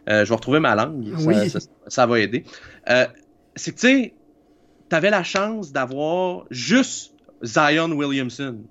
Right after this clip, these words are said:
Speaker 1: Ça, c'est une chance que t'avais. Tu sais, de juste avoir Zion Williamson, puis de l'échanger pour Anthony Davis. Tout. Là, non seulement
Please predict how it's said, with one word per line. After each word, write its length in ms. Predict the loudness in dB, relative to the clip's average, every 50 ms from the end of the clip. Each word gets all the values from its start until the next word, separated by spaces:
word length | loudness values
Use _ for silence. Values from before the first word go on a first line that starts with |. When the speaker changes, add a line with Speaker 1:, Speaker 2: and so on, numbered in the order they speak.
| _ _ _ _ _ _ _ _ _ _ _ _
Speaker 1:
Ça, 140 | -2 -2 -2
c'est 140 | 2 2
une 80 | 2 2
chance 480 | 2 -2 0 0 0 0 0 -4 -6 -6
que 80 | -6 -6
t'avais. 580 | -6 _ -2 0 0 0 0 -4 -4 -4 -6 _ _ _ _ _ _ _ _ _ -16
Tu 80 | -12
sais, 20 | -6
de 100 | -4 -4
juste 280 | -2 -2 -4 0 2
avoir 280 | 0 2 2 2 0 2
Zion 280 | 2 2 0 2 0 -2 -2
Williamson, 720 | -2 -2 -2 -2 -2 -4 -4 -2 -2 -2 -2 -2 -6 -8 -10 -12
puis 120 | -10 -2 2
de 80 | 4 4
l'échanger 520 | 6 4 4 2 2 2 2 2 0 0
pour 140 | -2 0 -2
Anthony 260 | 0 0 0 -2 0
Davis. 300 | 2 2 2 0 -2 -6
Tout. 120 | -8 -10 -10 _ -20 -20 _ _ _ _ _ _ _ 2
Là, 160 | 4 6 6
non 220 | 8 8 8 6 6
seulement 600 | 4 4 4 4 4 4 2 2 2 2 0 -2